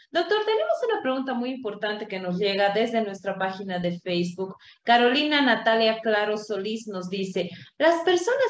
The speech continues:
tienen una predisposición genética a desarrollar la escoliosis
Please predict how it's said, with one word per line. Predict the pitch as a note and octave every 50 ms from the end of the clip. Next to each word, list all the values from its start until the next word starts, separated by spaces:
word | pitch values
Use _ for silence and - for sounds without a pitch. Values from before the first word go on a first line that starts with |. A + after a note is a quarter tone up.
| - -
tienen | E4 F4 F4+ F4+ F4 D#4 D#4
una | D#4 D#4 D#4+ G#3+ G#3+
predisposición | G#3+ G#3+ G3+ F#3 F#3 F#3 F3+ - - - F#3+ F#3+ - F#3 F3+ - - A#3+ B3 C4+ C4+
genética | C4+ C4+ C4+ B3 A#3 G#3+ G3+ G3 - G#3+ G#3 - A3+ A#3 - -
a | - G3+
desarrollar | G#3 G#3 G3+ - A3 G#3 G#3 G#3+ G3+ G3+ G#3+ A#3+ D4+ D4+ D4+
la | C4 A3
escoliosis | - - - - F3+ E3+ E3+ E3 E3 E3 D#3+ - C4+ G#4+ G#4+ - -